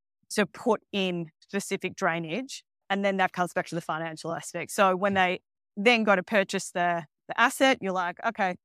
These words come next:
Speaker 1: well, I know that I need to put fifty thousand dollars worth of, uh, environmental controls in.
Speaker 2: Mm.
Speaker 1: So I will factor that in when I offer, when I make my offer of purchase, I'll subtract
Speaker 2: Got it.
Speaker 1: fifty thousand dollars 'cause I know that I'm gonna have to put fifty thousand dollars
Speaker 2: Got
Speaker 1: into
Speaker 2: it.
Speaker 1: it."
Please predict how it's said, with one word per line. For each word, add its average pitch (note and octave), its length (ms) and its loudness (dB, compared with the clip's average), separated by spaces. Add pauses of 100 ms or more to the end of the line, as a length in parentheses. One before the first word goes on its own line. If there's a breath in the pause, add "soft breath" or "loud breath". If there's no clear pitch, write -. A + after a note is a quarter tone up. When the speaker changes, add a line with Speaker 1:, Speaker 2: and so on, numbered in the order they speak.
Speaker 1:
well, A#3 480 10
I A#3+ 100 4
know A#3+ 200 6
that G#3+ 140 0
I G#3+ 120 4
need G3+ 220 -2
to F#3 100 -14
put - 240 -6
fifty G#3 340 -6
thousand F#3+ 360 0
dollars F3 340 -4
worth F3 240 -8
of, E3 140 -14 (400)
uh, F#3+ 240 -2
environmental F3 580 -8
controls E3+ 420 -10
in. D3+ 340 -14
Speaker 2:
Mm. A2 40 -6
Speaker 1:
So F3 400 0 (460)
I F#3+ 140 6
will F#3 100 -4
factor F#3 340 -6
that F3+ 180 -4
in F3+ 300 -6 (120)
when F#3 140 0
I F3+ 100 0 (140)
offer, E3+ 440 0 (320)
when G3 120 0
I G3 80 4
make A3+ 320 2
my G3 300 2 (240)
offer - 240 -4
of - 260 -2
purchase, A#3+ 540 -8 (200)
I'll F#3+ 120 -2
subtract - 420 -4
Speaker 2:
Got - 80 -6
it. - 60 -6
Speaker 1:
fifty F#2 160 -4
thousand D#3+ 220 -8
dollars B2+ 280 -12
'cause D#3+ 180 -14
I D#3+ 80 -6
know D#3+ 180 -8
that D#3 120 -12
I'm D#3+ 100 -6
gonna D#3+ 140 -8
have D#3 100 -14
to D3+ 100 -20
put - 160 -12
fifty E3+ 280 -12
thousand E3 300 -6
dollars D3 160 -10
Speaker 2:
Got A2 240 -2
Speaker 1:
into D2+ 120 -10
Speaker 2:
it. - 40 -16
Speaker 1:
it." - 80 -20